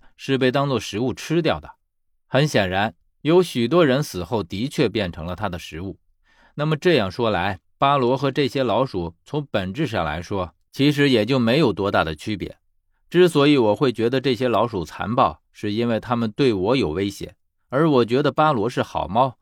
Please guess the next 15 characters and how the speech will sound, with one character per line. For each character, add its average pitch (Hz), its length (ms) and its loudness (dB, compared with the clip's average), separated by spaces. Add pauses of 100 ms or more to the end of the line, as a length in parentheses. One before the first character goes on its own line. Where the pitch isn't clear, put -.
(180)
完 156 220 4
全 151 200 2
是 151 160 2
因 147 160 2
为 131 140 0
他 139 120 -2
在 123 120 2
帮 165 320 2
我 76 140 -2
而 78 140 -2
已。 85 220 -8 (400)
除 147 180 2
此 101 160 -4
之 113 160 -2
外， 95 280 2